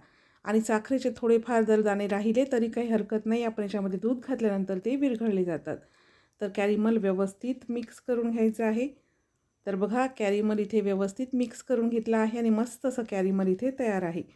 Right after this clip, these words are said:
आता या कॅरॅमलमध्ये आपण कढईमध्ये जे दूध उकळायला ठेवलं आहे त्यातलंच दूध घालणार आहोत अर्धा कप. कॅरॅमलमध्ये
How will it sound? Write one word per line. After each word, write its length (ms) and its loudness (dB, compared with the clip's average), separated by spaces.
आता 160 0
या 160 6
कॅरॅमलमध्ये 720 2
आपण 340 0
कढईमध्ये 640 4
जे 160 2
दूध 240 0
उकळायला 320 2
ठेवलं 320 -2
आहे 200 -2
त्यातलंच 560 -4
दूध 280 -2
घालणार 360 0
आहोत 360 -2
अर्धा 320 -2
कप. 300 -8
कॅरॅमलमध्ये 640 4